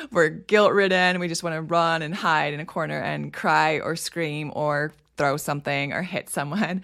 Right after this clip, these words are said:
<laughs> right? 'Cause when we are triggered, something happening in the present is unconsciously shooting us back into our past,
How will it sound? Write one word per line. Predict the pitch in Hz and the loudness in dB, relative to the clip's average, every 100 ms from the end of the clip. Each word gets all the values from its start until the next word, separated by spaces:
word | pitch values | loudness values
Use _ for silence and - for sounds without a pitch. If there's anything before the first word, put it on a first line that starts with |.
| - - | -10 -18
<laughs> | - | 0
right? | 226 202 233 | 6 6 6
'Cause | - 247 | 0 0
when | 202 208 247 | 4 4 2
we | 320 - | -2 -2
are | 220 208 | 0 -2
triggered, | 208 - 185 139 107 95 220 269 _ _ _ _ _ _ _ _ | -4 -4 -4 -2 -2 -2 -4 -8 _ _ _ _ _ _ _ _
something | - 226 247 269 269 | 0 2 2 0 0
happening | - - 185 175 139 127 185 233 220 - - | -2 -2 -2 -4 -4 -2 -2 -4 -4 -8 -2
in | 196 220 | 0 0
the | 240 | -2
present | 233 - 262 269 208 151 190 - - _ _ _ - | -6 -10 -4 -2 -2 -2 -4 -8 -16 _ _ _ -4
is | 190 - 196 | -4 -2 0
unconsciously | 214 233 - 202 196 190 - 170 160 165 254 - - | 0 -2 -2 0 0 -4 -6 -4 -6 -6 -8 -14 -8
shooting | - 226 208 202 | -2 0 2 2
us | 180 185 | 2 0
back | 156 - 156 160 370 415 - _ _ - | -4 2 4 4 4 0 -8 _ _ -2
into | 190 190 220 | -2 -2 -2
our | 180 160 | 0 -2
past, | - - - - - - | -6 -8 -8 -10 -12 -14